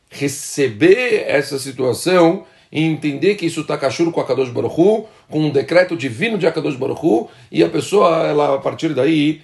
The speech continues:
ela consegue aceitar isso de uma forma mais simples. Vamos pro terceiro,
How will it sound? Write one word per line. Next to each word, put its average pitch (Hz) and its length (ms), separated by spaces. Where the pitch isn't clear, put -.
ela 120 180
consegue 135 460
aceitar 139 540
isso 143 480
de 117 120
uma 120 100
forma 131 240
mais 127 220
simples. - 520
Vamos 180 300
pro 151 440
terceiro, 151 640